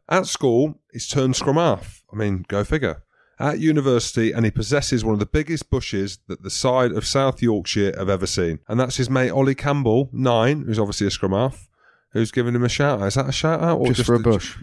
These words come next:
Speaker 1: just
Speaker 2: All,
Speaker 1: absolute abuse?
Speaker 2: all for a bush.
Speaker 1: But mate, it best be big is all I'm saying.
Speaker 2: Uh, yeah, we've also got a big shout out to everyone at Gosford All Blacks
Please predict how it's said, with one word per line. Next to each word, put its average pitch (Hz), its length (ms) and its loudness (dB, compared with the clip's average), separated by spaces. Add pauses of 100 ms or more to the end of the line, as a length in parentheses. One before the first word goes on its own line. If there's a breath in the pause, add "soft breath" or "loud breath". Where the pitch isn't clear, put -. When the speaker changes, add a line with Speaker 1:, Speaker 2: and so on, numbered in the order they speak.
Speaker 1:
just - 180 -2
Speaker 2:
All, 139 120 0
Speaker 1:
absolute 113 380 0
abuse? 107 360 2
Speaker 2:
all 131 180 4
for 120 180 2
a 110 60 2
bush. 98 300 0
Speaker 1:
But 117 160 2
mate, 107 240 2
it 107 180 -2
best 131 220 0
be 123 60 4
big 107 240 2
is 101 100 2
all 104 160 4
I'm 104 160 2
saying. 82 320 -2 (240)
Speaker 2:
Uh, 107 140 2
yeah, 156 180 6
we've 160 140 4
also 170 200 4
got 151 120 4
a - 20 2
big 139 160 0
shout 135 240 2
out 143 200 4
to - 160 -6
everyone 131 440 2
at - 280 -2
Gosford 120 540 0
All 127 200 2
Blacks - 480 0